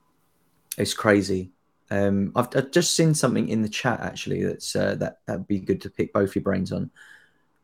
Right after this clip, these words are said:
Apparently, Benoit Badiashile has completed his transfer to Chelsea, and it's been announced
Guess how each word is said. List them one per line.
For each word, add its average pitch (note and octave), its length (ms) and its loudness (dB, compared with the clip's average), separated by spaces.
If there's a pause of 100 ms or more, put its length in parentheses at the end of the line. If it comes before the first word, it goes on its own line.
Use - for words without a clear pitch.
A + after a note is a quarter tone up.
(100)
Apparently, D3+ 340 6
Benoit C#3 640 8
Badiashile A#2+ 720 6
has G2+ 240 2
completed G#2+ 640 -2
his A2 160 -2
transfer A2 480 -2
to - 100 -10
Chelsea, G#2 460 -2
and F#2+ 100 2
it's F#2+ 100 -4
been G#2+ 200 2
announced G2+ 540 -2